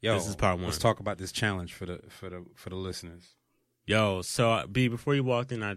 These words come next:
Speaker 2: I talked about how my previous challenge was to update your resume from the last episode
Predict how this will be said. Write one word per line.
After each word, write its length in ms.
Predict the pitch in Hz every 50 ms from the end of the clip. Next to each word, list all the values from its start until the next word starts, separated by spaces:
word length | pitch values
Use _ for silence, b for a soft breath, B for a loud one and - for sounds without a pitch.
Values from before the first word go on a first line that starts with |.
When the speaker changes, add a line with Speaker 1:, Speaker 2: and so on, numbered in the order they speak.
| -
Speaker 2:
I 60 | - 98
talked 320 | - - 120 107 - -
about 220 | 104 98 95 95
how 100 | 101 101
my 160 | 101 104 95 95
previous 400 | - - 110 101 92 98 92 -
challenge 380 | - 107 101 95 95 92 87 87
was 380 | 95 92 90 90 85 85 - b b b b b
to 80 | - - 104
update 260 | 95 104 101 92 -
your 100 | 95 92
resume 440 | 98 104 104 92 95 95 90 87 85
from 180 | - - 98
the 60 | 95 95
last 280 | 98 98 101 98 - -
episode 580 | 98 90 - 92 - - 92 85 80 87 -